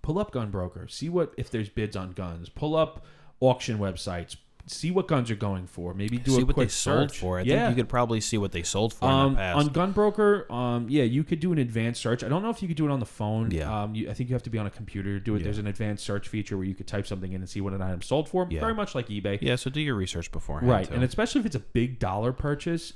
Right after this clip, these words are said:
Speaker 1: yeah, do your research.
Speaker 2: Yeah.
Speaker 1: Um, but the internet is great for this, and like I said, politicians have a stigma against buying guns online because they don't really know how the fuck it works.
Speaker 2: Mm.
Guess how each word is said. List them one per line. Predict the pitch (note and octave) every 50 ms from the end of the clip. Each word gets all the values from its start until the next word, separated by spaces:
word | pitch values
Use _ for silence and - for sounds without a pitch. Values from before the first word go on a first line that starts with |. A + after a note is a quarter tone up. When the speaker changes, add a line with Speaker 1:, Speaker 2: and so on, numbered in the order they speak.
| - G#2
Speaker 1:
yeah, | F2 F2 E2+ D#2+ - - - - - - A2+ A2
do | - A#2+
your | A#2 A2+ G#2+ G2
research. | F#2 D#2 - - - - - - - -
Speaker 2:
Yeah. | E2+ C#2 C2+ A2 G#2+ G#2+ G#2
Speaker 1:
Um, | G#2 G#2 G2+ G2 - - - - - -
but | - - C3+
the | - B2+ B2+
internet | C#3 C#3 - C#3+ C#3 C3+ C3 B2+
is | B2 A#2
great | - - G#2+ F#2+ G#2+ B2 F3+ G3+ - - - - -
for | - - F#2
this, | F2 D#2+ D#2 - -
and | - - G#2+ G#2 G#2+ G#2+ G2+ - - - - - _ -
like | A#2+ B2+ A#2+
I | C3
said, | A#2+ - D#3+ D#3+ D3+ C#3 A#2+ - - -
politicians | - - A#2+ B2 B2 - C#3+ C3 - - C3 B2
have | - A#2 A2
a | A2
stigma | - - - B2+ B2 B2 B2+ B2 A#2+ A2+ G2+
against | G#2+ G#2+ A2 G#2+ G#2+ G#2 -
buying | - G2 G2 A2 A#2+ B2
guns | A#2 A#2+ B2 A#2+ A#2+
online | A#2+ A#2 C#3 C#3+ B2+ A#2
because | A#2 A2+ A#2+ B2+
they | C#3+
don't | D3+ E3 E3+ E3+
really | F3 F3 F3
know | E3+ E3+ E3+
how | E3+ F3
the | D#3
fuck | C#3+ - - - E3 - -
it | - - -
works. | C#3 F3 C#3 - - - - -
Speaker 2:
Mm. | G#2 G#2 G#2 G2+ F#2+